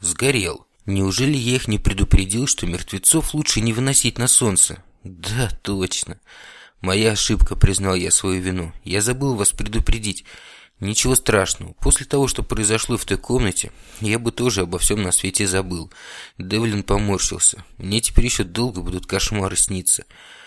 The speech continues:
"Убийца ещё не убит", напомнил я. "Так что вполне возможно, кошмары ещё впереди,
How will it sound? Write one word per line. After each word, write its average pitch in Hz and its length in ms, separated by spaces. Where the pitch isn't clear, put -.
"Убийца 107 460
ещё 113 200
не 113 140
убит", 95 480
напомнил 95 500
я. 92 260
"Так - 220
что - 160
вполне 131 400
возможно, 120 540
кошмары 104 440
ещё 95 180
впереди, 92 500